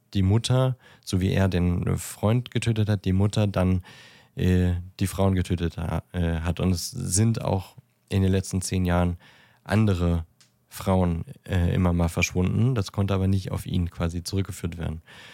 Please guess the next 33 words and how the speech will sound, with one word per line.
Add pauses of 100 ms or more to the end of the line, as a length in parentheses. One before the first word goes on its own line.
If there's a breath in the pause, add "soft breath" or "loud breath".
(380 loud breath)
Und,
äh, (440)
er
brauchte
aber, (920)
damit
er
nicht
selber
wirklich
komplett
verrückt
wird,
m-, (140)
neben
der
Persönlichkeit,
die
er
im
Kopf
hat, (380 loud breath)
musste
er
sich,
äh, (840 loud breath)
die
Mutter
auch
irgendwie
physisch
noch,
äh,